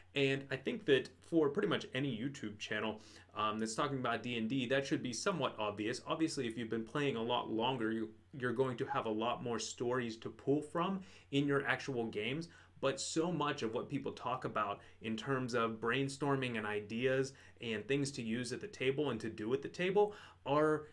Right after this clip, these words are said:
things that just exist as brainstorms. They're just ideas that people have had, and a lot of times they're things that they might like to use but haven't gotten around to. So I bring it up today with this video because coatls are the first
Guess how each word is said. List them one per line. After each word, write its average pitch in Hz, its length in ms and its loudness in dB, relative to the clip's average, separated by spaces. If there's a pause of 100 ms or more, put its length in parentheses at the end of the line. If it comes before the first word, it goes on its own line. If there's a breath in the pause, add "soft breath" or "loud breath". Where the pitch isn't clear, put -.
things 175 300 4
that 139 380 2
just 156 240 0
exist 120 500 2
as 123 260 2
brainstorms. 113 680 0
They're 123 120 -2
just 139 200 -4
ideas 131 440 2
that 120 160 -4
people 135 260 0
have 107 100 -2
had, 127 380 0 (260 loud breath)
and 123 120 -2
a - 20 0
lot 127 180 2
of 170 100 2
times 127 280 -2
they're 123 140 0
things 127 260 -2
that 120 160 -2
they 127 140 -2
might 113 320 -4
like 117 340 -2
to 147 120 -6
use 107 260 -6
but - 260 -2
haven't 127 280 -4
gotten 110 200 -2
around 110 360 -4
to. 98 120 -8 (160)
So 139 160 6
I 127 40 8
bring 190 180 4
it 190 80 4
up 170 120 0
today 139 280 6
with 123 160 0
this 165 120 0
video 107 360 -2 (200 loud breath)
because 127 240 -4
coatls 175 600 2
are 139 180 6
the 127 220 0
first - 440 -2